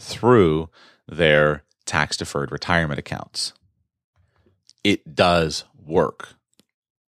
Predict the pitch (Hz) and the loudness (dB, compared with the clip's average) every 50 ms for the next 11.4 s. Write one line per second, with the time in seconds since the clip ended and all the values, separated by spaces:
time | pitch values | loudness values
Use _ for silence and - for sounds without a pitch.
0 | _ _ _ _ _ _ _ _ _ _ _ _ _ _ _ - 98 90 95 113 | _ _ _ _ _ _ _ _ _ _ _ _ _ _ _ -4 0 2 4 4
1 | 127 135 127 - 113 90 - - 73 67 73 78 101 - - _ - - - - | 6 4 4 2 0 -2 -2 -6 -10 -6 -4 -4 -4 -4 -6 _ -20 -20 -20 -20
2 | _ _ - 87 85 85 82 80 76 73 73 80 80 82 - - 73 71 69 80 | _ _ -8 -6 -4 -4 -4 -4 -2 0 0 0 0 -4 -6 -8 -8 -8 -8 -8
3 | - - - 117 101 82 - - - _ _ _ _ _ _ _ _ _ _ _ | -8 -4 -2 -2 -2 -2 -4 -10 -16 _ _ _ _ _ _ _ _ _ _ _
4 | _ _ _ _ _ _ _ _ _ _ _ _ _ _ _ - 101 95 - 131 | _ _ _ _ _ _ _ _ _ _ _ _ _ _ _ -4 -4 -2 0 0
5 | 143 147 170 165 139 - - - 92 87 80 80 - - - - 73 90 104 - | 2 2 2 0 -2 -8 -6 -2 -2 -2 -2 -4 -6 -12 -10 -4 -4 -4 -4 -4
6 | - - _ - - - - _ _ _ _ - 73 90 104 131 175 - - - | -8 -14 _ -20 -20 -20 -20 _ _ _ _ -8 0 2 4 4 4 2 0 -6
7 | 76 67 - - 78 90 117 127 - _ _ _ _ _ _ _ _ _ _ - | -8 -8 -8 -8 -8 -8 -8 -10 -16 _ _ _ _ _ _ _ _ _ _ 0
8 | - 131 127 117 110 113 104 95 - 101 98 101 101 - 101 90 87 - - - | 4 4 4 4 4 0 0 0 2 2 2 2 2 2 2 2 2 0 -4 -10
9 | _ _ _ _ - - - - 90 - - 117 123 147 147 - 117 90 80 80 | _ _ _ _ -8 -6 -4 -4 -2 -2 0 2 2 2 2 0 0 2 2 0
10 | 80 - 85 - - 82 76 78 76 - 85 82 80 78 73 69 71 69 - - | -2 -4 -6 -8 -8 -8 -8 -8 -6 -4 -2 -2 -2 -2 -4 -4 -8 -10 -12 -12
11 | - - - 65 80 117 123 | -12 -10 -10 -10 -10 -12 -12